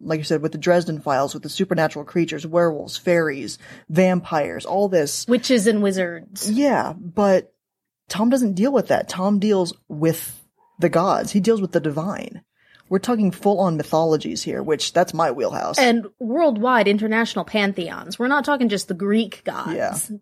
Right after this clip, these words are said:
Speaker 2: There's everybody.
Speaker 1: Yeah, we're, yeah, he goes through everything from, and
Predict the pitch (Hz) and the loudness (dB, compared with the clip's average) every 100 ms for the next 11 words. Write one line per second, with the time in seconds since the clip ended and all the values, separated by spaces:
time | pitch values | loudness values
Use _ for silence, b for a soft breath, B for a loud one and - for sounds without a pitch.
0 | _ - 202 240 208 226 202 180 180 147 | _ -4 2 2 4 2 0 -2 -2 -4
1 | - 175 156 160 180 165 175 170 202 214 | -2 2 2 2 -2 2 2 4 4 2
2 | 196 - 175 170 160 151 151 165 165 165 | 2 -2 -4 -2 0 0 -2 -2 -2 -2
3 | 175 160 156 170 151 151 147 143 135 - | -2 -2 -2 -2 0 0 -4 -10 -8 -2
4 | 175 | 0